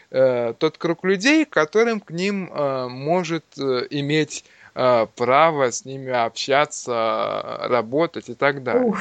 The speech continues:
Speaker 2: спасибо за определение, но оно не совсем корректно. На самом деле между интроверсией и социофобией нет никакой взаимосвязи, потому что это совсем разное понятие. Социофобия — это когда человек,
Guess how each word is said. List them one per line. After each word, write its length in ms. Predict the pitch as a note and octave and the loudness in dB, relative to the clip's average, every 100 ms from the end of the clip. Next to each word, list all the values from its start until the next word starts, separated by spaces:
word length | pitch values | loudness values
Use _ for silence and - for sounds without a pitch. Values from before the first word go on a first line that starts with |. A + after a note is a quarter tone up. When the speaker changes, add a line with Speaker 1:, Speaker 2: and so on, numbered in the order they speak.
| - | 2
Speaker 2:
спасибо 460 | A3+ A3+ D4 C#4 | 2 4 2 0
за 100 | C#4+ | 2
определение, 720 | B3+ C#4+ A#3+ C#4+ D#4 F#4 E4 B3 | 2 2 -2 2 2 2 2 2
но 280 | B3+ C4 | 4 6
оно 280 | C4 B3+ C4+ | 6 4 2
не 180 | C4 C#4+ | 2 -4
совсем 520 | - C#4+ C#4+ C#4+ C4 | 2 2 2 0 0
корректно. 540 | C4 B3 E4 F#4+ G4 A3 | 4 6 6 2 2 4
На 120 | G3+ | 4
самом 420 | G#3+ D4 E4+ C4 G#3+ | 4 2 4 2 4
деле 220 | B3 A3+ | 6 6
между 360 | A3+ A#3 A3+ G#3+ | 6 4 6 4
интроверсией 960 | G#3+ A#3 B3 A#3+ A#3 B3 B3+ - A#3+ | 4 4 6 6 6 4 4 0 -4
и 320 | - A#3 A3 | -2 -2 -2
социофобией 1000 | A3 A3+ A3+ B3 A#3 A#3 D#4+ F4+ C4+ A#3 | 0 -2 4 6 8 6 4 2 4 0
нет 320 | G3+ C4 - - | 4 2 2 -6
никакой 500 | D4 D4 C#4 A3+ G3 | 0 2 4 4 4
взаимосвязи, 800 | F#3+ F#3+ F#3 G3+ A3 C4+ D#4 G3+ | 4 4 4 2 4 4 6 4
потому 240 | - G3+ | 2 2
что 120 | G#3 | 4
это 140 | A3 A#3 | 2 4
совсем 400 | A#3 A3+ C#4 C#4+ | 2 2 2 4
разное 480 | C4 G3+ F3+ F3+ E3+ | 6 4 4 2 4
понятие. 480 | F3 F3+ E3 F3 | 4 4 0 -2
Социофобия — 920 | F#3+ G#3+ G#3+ G#3+ C4 C4+ F#4 A4 D#4+ A3+ | 0 2 4 4 4 4 4 4 6 4
это 160 | B3 D#4 | 4 4
когда 280 | D4 C#4+ C4+ | 2 4 2
человек, 720 | - B3+ C4+ C#4 B3 C4 B3+ | 2 4 6 4 4 4 4